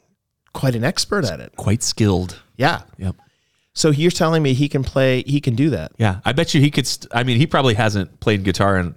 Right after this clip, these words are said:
Speaker 2: a, a long time, but I bet you, you could, if you asked him, he'd, he'd play the Spar-, Star Spangled Banner for
Speaker 1: Well,
Speaker 2: you.
Speaker 1: I'm thinking that should be a live podcast event.
Speaker 2: Yeah, have him come into the studio.
Speaker 1: Yeah, we'll do the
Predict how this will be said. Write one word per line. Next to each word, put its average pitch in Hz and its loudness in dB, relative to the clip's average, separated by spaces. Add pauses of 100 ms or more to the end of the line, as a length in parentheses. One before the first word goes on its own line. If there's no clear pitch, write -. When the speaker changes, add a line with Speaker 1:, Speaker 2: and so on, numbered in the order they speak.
(100)
Speaker 2:
a, 92 -2
a 101 -4
long 95 0
time, 95 0
but - -6 (800)
I 98 -2
bet 98 2
you, 92 0
you 87 0
could, - -4 (240)
if 95 -6
you 95 4
asked 87 -2
him, 85 -6
he'd, 90 -4 (180)
he'd 95 -6
play 82 -2
the 82 -4
Spar-, - -10
Star - -2
Spangled - -8
Banner 92 -8
for 143 -4
Speaker 1:
Well, 151 2
Speaker 2:
you. 117 -4
Speaker 1:
I'm 170 0
thinking 151 -2
that 120 0
should - -6
be 117 0
a 107 0
live 98 -2
podcast 98 -6
event. 98 -6
Speaker 2:
Yeah, 110 2
have 113 0
him 107 2
come 104 2
into 101 2
the 98 4
studio. 98 -2 (1040)
Speaker 1:
Yeah, 165 2
we'll 110 -2
do 117 0
the 120 0